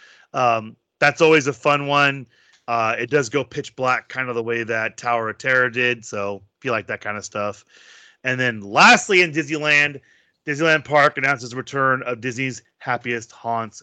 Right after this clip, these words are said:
guided tour, which that one was probably the last ones to come back 'cause that's one of the main two before. It was the Walk and Walt's Footsteps and then that one were, like, the main ones.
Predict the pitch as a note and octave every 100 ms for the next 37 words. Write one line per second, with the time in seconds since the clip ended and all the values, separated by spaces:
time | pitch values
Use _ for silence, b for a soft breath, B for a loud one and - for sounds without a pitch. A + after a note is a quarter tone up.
0 | _ A2+ A2+ A2 A2 G#2+ _ - A#2+ F#2+
1 | E2 D#2 _ _ _ A#2+ A2 - - -
2 | _ _ _ _ _ _ - B2+ C#3 C3+
3 | C3+ C3 A2 - C#3+ B2 G#2+ A#2+ B2 A#2+
4 | A#2 A#2+ A2+ - A2+ B2+ A2+ G2 A#2+ A2+
5 | B2+ G#2+ C3 B2+ A#2+ D3+ C#3 C3 C#3 C3
6 | A2+ - D#3 C#3+ A#2+ A2 - A2 F2+ E2
7 | - _ _ _ C3 B2 B2 B2 A#2 A2
8 | G2+ F#2 - - _ _ _ _ _ _
9 | - B2 A#2 A2+ A2 A#2 A#2 C#3+ D3 D3
10 | C3+ C#3 C#3 - D3 C#3+ - C3+ - B2
11 | A#2 A2+ A2+ G#2 A2 G#2 G#2 G#2+ G#2 A2+
12 | A2 G#2+ G2+ G2 G2 F#2+ F2+ F2 -